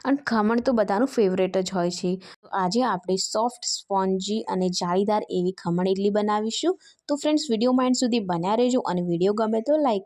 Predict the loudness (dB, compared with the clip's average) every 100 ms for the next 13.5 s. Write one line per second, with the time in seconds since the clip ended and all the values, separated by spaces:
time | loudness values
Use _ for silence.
0 | -4 -4 -2 -4 -2 0 0 0 -2 -4
1 | -4 -2 0 -2 -4 -6 -4 -8 -10 -20
2 | -20 _ -8 -2 0 0 0 2 0 -2
3 | -2 0 0 0 -2 -2 -4 -2 -4 0
4 | 0 0 -2 -2 -2 0 0 0 -2 -2
5 | -2 -2 -2 -2 0 -2 -2 -2 -2 -4
6 | -2 -2 -2 -2 -4 -4 -4 -2 0 -2
7 | -2 -6 _ _ _ -20 -20 -20 _ -4
8 | 0 2 2 2 0 2 0 0 -2 -2
9 | -2 -2 0 0 -2 -4 0 2 2 2
10 | 0 0 -2 0 -2 -4 _ _ _ -4
11 | -2 -2 -2 -2 -2 0 2 2 0 2
12 | 0 -2 _ _ _ -20 _ -6 -2 0
13 | 0 -2 0 0 0